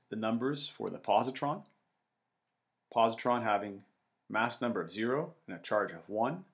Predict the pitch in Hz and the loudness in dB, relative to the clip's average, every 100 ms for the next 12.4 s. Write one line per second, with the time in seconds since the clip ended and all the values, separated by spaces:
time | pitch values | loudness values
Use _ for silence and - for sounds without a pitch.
0 | _ _ _ _ _ _ _ _ _ _ | _ _ _ _ _ _ _ _ _ _
1 | _ _ _ - 117 110 123 127 - 120 | _ _ _ -2 0 4 4 4 2 -4
2 | 117 127 131 104 - - - _ - 107 | 2 2 2 -2 -6 -8 -10 _ -2 0
3 | 104 107 120 131 92 - _ _ _ _ | 4 4 4 2 0 -6 _ _ _ _
4 | _ _ _ _ _ _ _ _ _ _ | _ _ _ _ _ _ _ _ _ _
5 | _ _ _ _ - - 113 - - - | _ _ _ _ -8 -2 -2 -2 -8 -6
6 | 110 101 101 - 95 95 - - - - | -10 -8 -8 -2 -2 -2 -10 -14 -14 -4
7 | 107 143 196 - _ _ _ _ _ _ | -2 -2 -4 -16 _ _ _ _ _ _
8 | _ _ _ _ _ _ _ _ - 101 | _ _ _ _ _ _ _ _ -4 -2
9 | 131 101 - - 104 98 - - 87 - | 0 -4 -6 -10 -10 -12 -4 -4 -4 -8
10 | - - _ _ _ _ _ _ _ _ | -14 -20 _ _ _ _ _ _ _ _
11 | _ _ _ _ _ _ _ _ _ - | _ _ _ _ _ _ _ _ _ -2
12 | 120 123 107 - | 6 8 6 -4